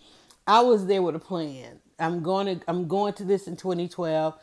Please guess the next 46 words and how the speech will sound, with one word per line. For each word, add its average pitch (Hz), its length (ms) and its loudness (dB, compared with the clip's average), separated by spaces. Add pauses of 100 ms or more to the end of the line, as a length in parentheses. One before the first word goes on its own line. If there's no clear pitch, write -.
(320)
I'm 165 140 -2
coming 196 380 0
back 160 320 2
and 165 100 -2
I'm 160 240 -2
working. 190 360 0
I 160 80 -2
came 196 300 -4
back 175 240 -4
and 156 80 -8
I 151 100 -4
knew 196 320 2
I 165 140 2
had 156 200 -12
needed 156 300 -2
a 143 60 -6
five-year 180 460 0
plan. 160 280 -4 (360)
And 262 120 2
I 262 40 2
had 233 340 0
no 226 260 -2
idea 202 500 0
why. 180 720 -6 (540)
I - 20 -10
had 240 240 6
no 233 160 2
idea 202 320 2
what 190 140 2
was 175 140 -2
gonna 160 180 0
happen 160 320 -2
over 156 180 0
these 151 200 -2
last 151 320 -6
couple 156 260 -8
of 147 60 -4
years, 139 480 -8
right? 175 360 0 (800)
So 220 140 4
I 185 60 6
came 311 320 -2
back, 185 340 2 (520)
and 196 640 0 (120)
the 185 220 2
f-, - 280 -12